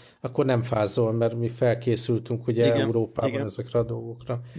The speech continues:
Speaker 2: Igen.
Speaker 1: Itt, itt ilyen nincs. Irodában van mögöttem egy ilyen, ilyen hő-,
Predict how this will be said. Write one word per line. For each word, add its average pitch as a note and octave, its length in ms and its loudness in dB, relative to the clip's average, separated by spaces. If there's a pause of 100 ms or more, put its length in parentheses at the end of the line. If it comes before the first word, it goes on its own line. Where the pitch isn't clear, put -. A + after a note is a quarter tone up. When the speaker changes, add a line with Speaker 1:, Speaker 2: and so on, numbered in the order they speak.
Speaker 2:
Igen. A#2 160 -10
Speaker 1:
Itt, C#3 220 -2
itt - 280 -6
ilyen C#3 200 4
nincs. A#2+ 360 0 (520)
Irodában C3+ 520 2
van C#3 160 4
mögöttem B2+ 560 2
egy A#2+ 180 0
ilyen, A#2 400 2 (500)
ilyen A2+ 600 -2 (320)
hő-, D#3+ 100 -4